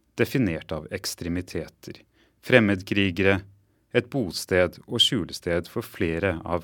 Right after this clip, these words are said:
Europas mest kjente terrorister. I forrige uke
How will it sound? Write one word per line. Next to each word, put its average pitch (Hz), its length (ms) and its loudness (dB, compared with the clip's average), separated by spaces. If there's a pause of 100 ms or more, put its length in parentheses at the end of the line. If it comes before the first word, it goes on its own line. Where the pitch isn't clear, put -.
Europas 87 600 -4 (180)
mest 87 300 -6
kjente - 560 -6 (180)
terrorister. 85 680 -8 (1120)
I 135 80 -2
forrige 143 300 8
uke - 120 -8